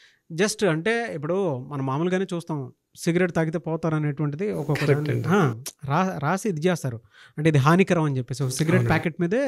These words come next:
Speaker 1: ఆ, ఇలాంటిది ఒకటని రాస్తూ ఉంటారు. అలాంటి పెద్ద పెద్ద హోర్డింగ్స్ మీద లీగల్ అవగాహన కూడా కొంచెం ఉంటే,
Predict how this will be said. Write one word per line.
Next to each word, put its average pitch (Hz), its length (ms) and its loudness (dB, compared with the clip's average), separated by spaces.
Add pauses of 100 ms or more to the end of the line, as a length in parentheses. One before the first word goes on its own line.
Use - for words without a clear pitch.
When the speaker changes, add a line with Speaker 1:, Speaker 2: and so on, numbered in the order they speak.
(600)
Speaker 1:
ఆ, 151 80 2
ఇలాంటిది 170 380 10
ఒకటని 175 460 4
రాస్తూ 156 320 0
ఉంటారు. 123 420 -2
అలాంటి 180 300 -2
పెద్ద 170 200 -4
పెద్ద 175 120 -2
హోర్డింగ్స్ 208 380 0
మీద 190 140 -2
లీగల్ 214 540 2
అవగాహన 190 380 0
కూడా 185 200 -2
కొంచెం 170 300 0
ఉంటే, 190 360 -2